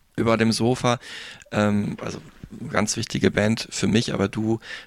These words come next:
bist da auf jeden Fall noch näher dran, so vom Herzen her und hast sie auch öfter getroffen. Darüber sprechen wir gleich. Ähm, ja, also eine der wichtigsten Rockbands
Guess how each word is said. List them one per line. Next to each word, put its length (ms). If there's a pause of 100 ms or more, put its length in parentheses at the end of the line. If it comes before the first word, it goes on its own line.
bist 200
da 40
auf 100
jeden 140
Fall 160
noch 120
näher 380
dran, 380
so 160
vom 180
Herzen 400
her 120
und 100
hast 180
sie 100
auch 200
öfter 280
getroffen. 300
Darüber 240
sprechen 260
wir 100
gleich. 360 (420)
Ähm, 760
ja, 240
also 220
eine 180
der 280 (1400)
wichtigsten 640
Rockbands 1400